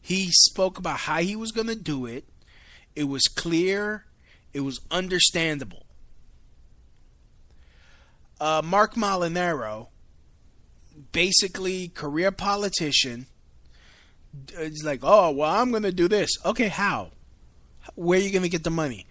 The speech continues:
"We're going to invest more money. We're going to spend more money." Like, no, I don't wanna hear that shit. I am tired of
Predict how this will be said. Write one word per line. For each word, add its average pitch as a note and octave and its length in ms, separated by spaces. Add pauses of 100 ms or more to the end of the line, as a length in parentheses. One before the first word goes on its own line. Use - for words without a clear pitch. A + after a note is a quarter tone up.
(320)
"We're B3 160
going B3+ 300
to G3+ 120
invest E3 500
more D#3+ 220
money. D3 300
We're G3 180
going B3 300
to F3 100
spend G#3 400
more F#3 160
money." E3 340
Like, G#3 240
no, B3 240
I G#3 140
don't C4 120
wanna C4+ 140
hear D#4+ 360
that F3 260
shit. - 380 (1800)
I A3+ 420
am A3+ 220
tired F#3 840 (340)
of D#3+ 260